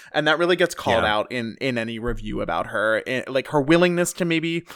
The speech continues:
Speaker 1: sacrifice some of the beauty of tone to make sure that the drama comes alive. Uh, but in a way, like, the new, <laughs> the Times, in a bit of a shady review of, like, her Santuzza and Cavalleria Rusticana, wrote that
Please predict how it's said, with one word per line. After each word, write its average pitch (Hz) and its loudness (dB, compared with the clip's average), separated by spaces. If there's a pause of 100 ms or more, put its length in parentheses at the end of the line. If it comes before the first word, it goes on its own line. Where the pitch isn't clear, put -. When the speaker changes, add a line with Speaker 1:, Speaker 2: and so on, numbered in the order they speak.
(180)
Speaker 1:
sacrifice 196 4
some 202 -2
of 208 -2
the 208 -2
beauty 139 0
of 135 -4
tone 117 -2
to 123 -8
make 117 -4
sure 117 -2
that 110 -4
the 120 -2
drama 101 -6
comes 107 -16
alive. 95 -6 (400)
Uh, 110 2
but 143 6
in 170 4
a 170 4
way, 120 2
like, 131 -2 (120)
the 143 2
new, 139 -2
<laughs> - 0
the 156 -2
Times, 190 0
in 160 2
a 131 2
bit 127 2
of 120 0
a 120 -2
shady 117 -2
review 113 -4
of, 113 -4
like, 113 -4
her 123 -8
Santuzza 110 -10
and 110 -6
Cavalleria 113 -4
Rusticana, 120 0
wrote 120 0
that 113 0